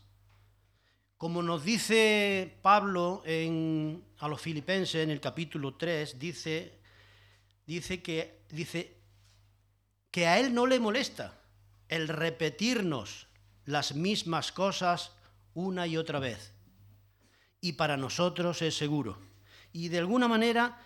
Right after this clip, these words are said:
eso es lo que pretendo yo con este, con el recordar. Vam-, voy a,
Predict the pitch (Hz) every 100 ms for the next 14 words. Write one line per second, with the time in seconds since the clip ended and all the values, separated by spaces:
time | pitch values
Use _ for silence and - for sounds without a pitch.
0 | - - - 220 - 208 196 202 175 175
1 | 180 175 - 202 208 202 208 165 196 208
2 | 196 190 165 180 180 170 - - - -
3 | - 180 175 170 170 185 185 170 165 208
4 | 165 131 185 196 160 220 226 214 208